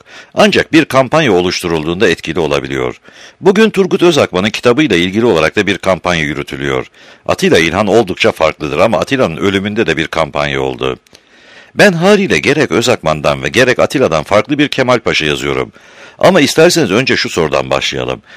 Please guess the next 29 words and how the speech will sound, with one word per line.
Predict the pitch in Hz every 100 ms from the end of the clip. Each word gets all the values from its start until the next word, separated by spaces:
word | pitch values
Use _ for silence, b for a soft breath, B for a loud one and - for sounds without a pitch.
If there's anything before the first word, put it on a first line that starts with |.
| B
Nedir | 143 208 208
Turgut | - 107 87 80
Özakman'ın | 80 87 76 82
kitabının | 82 - 80 80
arkasındaki | 76 - 80 78 78 76
kampanya? | 78 78 73 71 71 101 B B B B
Bana | 110 156 214
göre | 214 185
Özakman'ın | - 113 156 143 160 131
kitabı | - 139 151
dolayısıyla | 156 143 143 160 160
Kemalizmin | - 104 120 131 117 131
gecikmiş | 92 95 113 135 147
bir | 139
cenaze | 101 104 107 107
töreni | 147 87 76 71
yapılıyor. | 69 69 69 65 60 - B B B -
Bugün | 196 208
Kemalizm | 107 107 131 131 107 85
bitmiştir | 95 120 - 80
ve | 73
Kemalizmin | - 104 117 127 120 104
en | 110
çok | 139 123 113
bittiği | 117 - 107
yerde | 95 95 107
bu | 110
kampanya | 104 90 101 85
yapılıyor. | 76 73 69 69 62